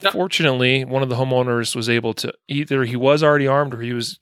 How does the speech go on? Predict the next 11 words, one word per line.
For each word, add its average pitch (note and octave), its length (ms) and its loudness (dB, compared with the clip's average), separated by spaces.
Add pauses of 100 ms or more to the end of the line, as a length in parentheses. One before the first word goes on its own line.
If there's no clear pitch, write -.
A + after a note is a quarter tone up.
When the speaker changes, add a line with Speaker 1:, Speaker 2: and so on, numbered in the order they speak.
Speaker 2:
able C3 220 0
to A2 80 -8
get B2+ 320 0
armed, G#2 380 -4
and A2+ 80 -10
he A#2+ 80 -10
grabbed B2+ 280 0
a C#3+ 40 -2
gun B2 280 -2
and A2+ 140 -6
fired A#2+ 400 2